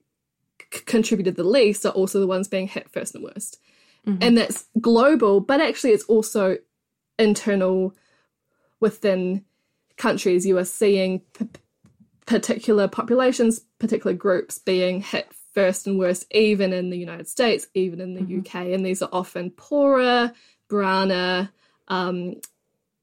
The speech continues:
Speaker 1: in the U S and Australia and New Zealand and Canada, often Indigenous
Speaker 2: Yeah.
Speaker 1: peoples. Um, so climate justice in one way is this idea that there are differing levels of responsibility.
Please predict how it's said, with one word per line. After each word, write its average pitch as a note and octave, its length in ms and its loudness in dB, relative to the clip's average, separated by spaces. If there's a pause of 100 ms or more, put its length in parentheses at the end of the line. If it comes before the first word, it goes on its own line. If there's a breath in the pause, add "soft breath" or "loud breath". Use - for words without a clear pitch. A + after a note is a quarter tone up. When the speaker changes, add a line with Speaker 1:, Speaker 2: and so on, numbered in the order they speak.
Speaker 1:
in A3 120 4
the G3+ 80 4
U G3+ 220 4
S G3 280 0
and F#3+ 100 0
Australia F#3 420 -2
and F#3 100 -4
New G3+ 80 -2
Zealand C4+ 300 4
and A3 80 2
Canada, G3+ 440 -2
often F#3+ 240 -10
Indigenous B3 520 2
Speaker 2:
Yeah. F3 100 -6 (560)
Speaker 1:
peoples. A3 840 4
Um, F#3+ 640 -2 (400)
so B3+ 180 2
climate C#4 460 0
justice A3+ 680 0 (120)
in A3 180 4
one A3+ 460 4
way F3 360 0
is G3+ 200 0
this - 180 -6
idea F#3 540 0 (120)
that - 560 -8 (540)
there G#3+ 160 6
are F#3+ 60 6
differing F#3 720 -6
levels - 340 -10
of - 160 -14
responsibility. - 1000 -8